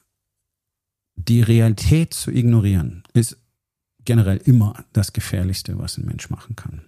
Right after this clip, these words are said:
Und das, was, äh, ich, äh, täglich, täglich mit ansehe im deutschen Mittelstand ist,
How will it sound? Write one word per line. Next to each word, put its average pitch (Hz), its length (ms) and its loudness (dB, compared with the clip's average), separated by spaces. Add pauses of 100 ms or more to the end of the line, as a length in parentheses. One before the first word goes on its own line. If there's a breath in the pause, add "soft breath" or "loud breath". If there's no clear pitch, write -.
(140)
Und 104 140 -4
das, 107 180 0
was, 104 460 -4
äh, 101 320 -4
ich, - 420 -8 (300)
äh, - 460 -10
täglich, - 640 -6 (140)
täglich 131 400 -4
mit 113 140 0
ansehe 95 480 -2
im 95 160 -2
deutschen 90 300 -4
Mittelstand 98 480 -4
ist, - 260 -8